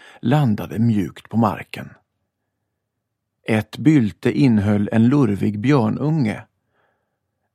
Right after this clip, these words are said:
Ur ett annat tittade en lustig liten kängurubaby fram.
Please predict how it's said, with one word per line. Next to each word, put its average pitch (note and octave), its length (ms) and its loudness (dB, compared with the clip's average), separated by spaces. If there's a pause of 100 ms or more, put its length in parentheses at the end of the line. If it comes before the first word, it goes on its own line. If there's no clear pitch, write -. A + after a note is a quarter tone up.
Ur A2+ 200 4
ett G#2 120 -2
annat G#2 560 -4
tittade A#2 360 -2
en A#2 80 2
lustig D3 380 -2
liten G#2 240 -4
kängurubaby A2 960 0
fram. - 440 -8